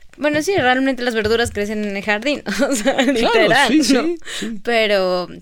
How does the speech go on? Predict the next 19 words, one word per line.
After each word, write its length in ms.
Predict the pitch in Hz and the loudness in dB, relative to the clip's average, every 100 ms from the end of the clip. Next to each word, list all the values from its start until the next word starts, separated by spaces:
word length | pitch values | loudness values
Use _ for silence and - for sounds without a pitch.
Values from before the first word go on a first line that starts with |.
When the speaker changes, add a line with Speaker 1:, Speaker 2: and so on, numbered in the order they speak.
| - | -14
Speaker 1:
claro 240 | - 196 190 | -4 -2 -2
que 60 | - | -6
tiene 200 | - 175 | -10 -10
un 60 | |
proceso 600 | 175 185 214 202 202 196 | -8 -10 -6 -4 -4 -6
y 60 | 175 | -10
demás, 320 | 165 165 175 - | -10 -12 -12 -6
pero, 220 | 202 196 | -2 0
Speaker 2:
Claro. 280 | 185 185 160 127 - - - - - - | 0 0 -4 -8 -18 -20 -20 -20 -16 -2
Speaker 1:
pero, 180 | 240 214 | 0 0
por 140 | 220 | 0
ejemplo, 480 | 220 262 208 185 - - - - - - | -2 -2 -2 -2 -4 -20 -20 -20 -20 -6
es 200 | 220 233 | -2 -2
mucho 280 | 247 247 226 | -2 -4 -4
más 220 | 214 220 | -4 -6
fácil 540 | 214 214 214 214 208 202 | -4 -6 -4 -4 -6 -6
comerte 500 | 190 190 185 - 196 | -6 -6 -8 -6 -6
unos 280 | 196 196 - | -6 -8 -6
tacos 480 | 214 220 220 - | -6 -6 -8 -10